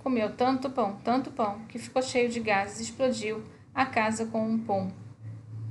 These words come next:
Era uma senha para a hora de dormir. Do contrário, ficaríamos ali ouvindo as histórias e comendo pão eternamente.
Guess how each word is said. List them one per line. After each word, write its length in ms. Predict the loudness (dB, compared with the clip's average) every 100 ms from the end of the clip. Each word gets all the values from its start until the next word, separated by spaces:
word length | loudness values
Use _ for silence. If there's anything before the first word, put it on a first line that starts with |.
| -8 -6 2
Era 160 | 6
uma 140 | 6 4
senha 380 | 2 2 0 0
para 180 | 2
a 20 | 4
hora 180 | 4
de 140 | 0 -2
dormir. 380 | 0 0 0 -2 -6 -10 -12 -12 -6
Do 120 | 0
contrário, 460 | 4 4 6 4 2
ficaríamos 540 | 2 2 2 0 0
ali 220 | 0 4
ouvindo 340 | 2 2 -4 -6
as 140 | -6
histórias 540 | -6 0 2 0 -4
e 40 | 0
comendo 380 | 2 2 0 -4
pão 240 | 0 0
eternamente. 760 | 0 -2 -2 -4 -6 -8 -14